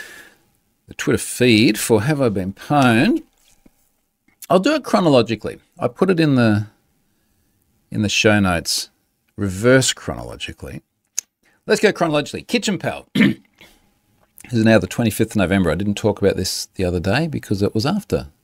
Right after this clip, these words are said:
I did the video. Almost a hundred thousand email addresses breached this month. Very fresh data. Data also includes partially complete names,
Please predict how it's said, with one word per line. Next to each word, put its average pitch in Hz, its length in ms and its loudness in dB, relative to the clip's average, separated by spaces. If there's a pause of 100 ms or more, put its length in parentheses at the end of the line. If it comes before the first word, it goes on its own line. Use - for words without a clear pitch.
(140)
I - 40 -10
did 76 120 -6
the 71 60 -8
video. 69 260 -8 (1500)
Almost 175 280 2
a 147 40 0
hundred 156 180 0
thousand 135 300 4
email 135 240 2
addresses 123 580 0 (100)
breached 123 420 0
this 143 280 0
month. 147 720 0
Very 117 300 4
fresh - 460 -2
data. 120 300 4
Data 123 300 4
also 127 240 -2
includes 113 540 0
partially 120 560 -2
complete 101 500 -6
names, 135 800 2